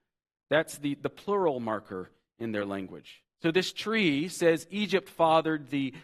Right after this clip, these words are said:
Ludim peoples, the Anamim peoples, the Lehabim peoples, and so on. It's not the names of the sons, but it's the names of the peoples who eventually would come from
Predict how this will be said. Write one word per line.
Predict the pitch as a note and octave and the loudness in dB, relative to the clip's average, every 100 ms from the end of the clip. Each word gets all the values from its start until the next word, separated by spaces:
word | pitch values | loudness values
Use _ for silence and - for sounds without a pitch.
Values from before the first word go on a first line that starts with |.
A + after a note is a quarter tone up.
| - | -10
Ludim | C#3+ E3+ D#3+ D#3 C3+ C3 | 0 0 2 0 0 -4
peoples, | C#3 B2+ B2 A#2 | -8 -6 -6 -4
the | C3+ | -4
Anamim | C3+ C#3+ C#3 B2+ B2 | 0 0 0 -4 -6
peoples, | C3+ B2+ B2 A#2 | -8 -6 -8 -8
the | B2 | -2
Lehabim | C3 C3 A#2+ B2 | -2 0 -4 -6
peoples, | A#2+ A#2+ A2 | -10 -10 -10
and | A2 | -10
so | - C#3 F2+ | -6 -6 -6
on. | E2+ | -12
It's | _ _ _ _ _ _ - | _ _ _ _ _ _ 0
not | E3 E3+ | 2 2
the | C#3 | -2
names | C3 C#3 C#3+ C3 | -4 -2 -2 -4
of | A#2 | -6
the | A2+ | -8
sons, | - F3 C#3 D3 C#3 | -2 0 0 -2 -8
but | |
it's | B2 | -14
the | C3 | -8
names | C3 B2+ | -8 -6
of | |
the | C3 | -8
peoples | C3 F#3 - G#2 A2+ C#3+ | -8 -12 -10 -10 -10 -6
who | B2+ | -6
eventually | A#2 A2+ - A2+ A2+ _ _ - | -4 -6 -8 -10 -10 _ _ -10
would | C#3+ | -6
come | - F3+ E3+ | 0 0 0
from | C3 G2 D#2+ | -6 -6 -8